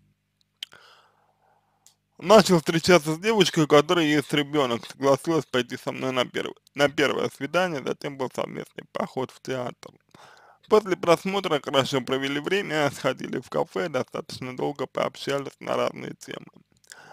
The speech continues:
Между этими встречами, да и после последней, регулярно созваниваемся, но зачастую звоню ей я. Она только отвечает, в соцсетях то же самое. В основном я проявляю инициативу, она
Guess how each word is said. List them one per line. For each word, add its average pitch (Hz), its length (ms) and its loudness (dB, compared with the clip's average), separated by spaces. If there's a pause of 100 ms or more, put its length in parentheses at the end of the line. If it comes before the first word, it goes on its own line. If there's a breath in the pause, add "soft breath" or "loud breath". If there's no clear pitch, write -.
(180 loud breath)
Между 214 320 -2
этими 180 320 2
встречами, 147 640 0
да 135 160 -2
и 135 80 0
после - 400 -4
последней, 139 680 -4
регулярно 147 640 -2
созваниваемся, 185 880 -4
но 185 240 -6
зачастую 151 500 -8
звоню 131 380 -8
ей 131 380 -6
я. - 160 -6 (840 loud breath)
Она 131 220 -2
только 135 360 0
отвечает, 185 680 -4
в - 80 -8
соцсетях 135 580 -8
то 131 140 -8
же 131 140 -12
самое. - 420 -12
В - 80 -14
основном 131 440 -10
я 131 220 -4
проявляю - 600 -8
инициативу, 180 760 -8
она 139 280 -6